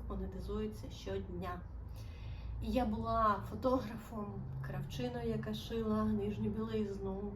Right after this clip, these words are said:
я була експертами, я відкривала свої бізнеси, і я завжди шукала, шукала, шукала себе, доки в декреті не знайшла. І так все співпало, що мої п'ять років досвіду призвели мене до того, щоб пазлик склався.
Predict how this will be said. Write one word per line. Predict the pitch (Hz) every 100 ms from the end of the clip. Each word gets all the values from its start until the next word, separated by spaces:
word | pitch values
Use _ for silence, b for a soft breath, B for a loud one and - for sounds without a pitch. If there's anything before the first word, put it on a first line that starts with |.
| 160
я | 175 170
була | 165 175 180 180 175 -
експертами, | - - 254 240 - 214 190
я |
відкривала | 165 170 - 180 175
свої | - 202 185
бізнеси, | - 294 254 233 - 208 190
і |
я | 196
завжди | 202 247 269 220 208
шукала, | - - 214 214 208
шукала, | 202 - 202 196 -
шукала | - - - -
себе, | - - 302 311 B B -
доки | 262 -
в |
декреті | 202 190 220 233 202
не | 190 185
знайшла. | 185 190 - - 214 - - - - B B B B B B B
І | 208
так | 214 294 285
все | - 254
співпало, | - 208 - - 277 269 214
що | - 208
мої | 214
п'ять | 214 214 208 202
років | 196 196 190 -
досвіду | 262 311 - 208 190
призвели | 190 208 202 220
мене | 226 202 190
до | 190
того, | - 277 220
щоб | 214 254 - -
пазлик | 226 220 196 185
склався. | - 220 180 175 - 262